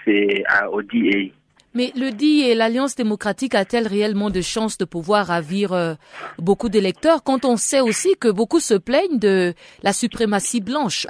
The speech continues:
Speaker 2: au sein de ce parti d'opposition ?
Speaker 1: Il y a des gens qui disent déjà autant les blancs que no-, nos propres noirs qui nous volent. Donc, euh, que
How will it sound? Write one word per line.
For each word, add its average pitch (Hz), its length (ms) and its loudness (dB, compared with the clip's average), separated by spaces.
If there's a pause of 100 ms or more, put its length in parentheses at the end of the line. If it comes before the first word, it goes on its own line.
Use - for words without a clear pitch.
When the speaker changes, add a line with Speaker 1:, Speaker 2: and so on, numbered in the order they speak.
Speaker 2:
au 202 80 -2
sein 208 200 -4
de 180 80 -4
ce - 120 -6
parti 180 320 -4
d'opposition ? 147 600 -10 (800)
Speaker 1:
Il 160 120 8
y 160 40 6
a 151 120 2
des 147 240 2
gens 185 160 0
qui 151 140 -4
disent 147 260 2
déjà 131 360 2
autant 135 280 2
les 135 160 4
blancs 135 340 0
que - 80 2
no-, 131 180 4
nos 127 140 4
propres 143 400 2
noirs 123 400 4
qui 123 80 -4
nous 110 220 0
volent. 139 240 4 (640)
Donc, 131 300 2 (100)
euh, 110 220 4 (100)
que 180 80 6